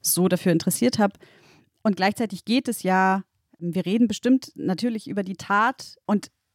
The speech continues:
es geht aber mir oder ging mir irgendwie viel mehr um die Umstände,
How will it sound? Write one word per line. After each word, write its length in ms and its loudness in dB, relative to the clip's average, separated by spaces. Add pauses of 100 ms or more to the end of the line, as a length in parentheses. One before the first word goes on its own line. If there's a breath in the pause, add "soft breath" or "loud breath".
(140)
es 160 2
geht 140 2
aber 180 4
mir 480 6
oder 140 2
ging 260 2
mir 300 2
irgendwie 400 -4 (260 soft breath)
viel 400 -2
mehr 400 -2 (420)
um 140 0
die 160 -10
Umstände, 920 0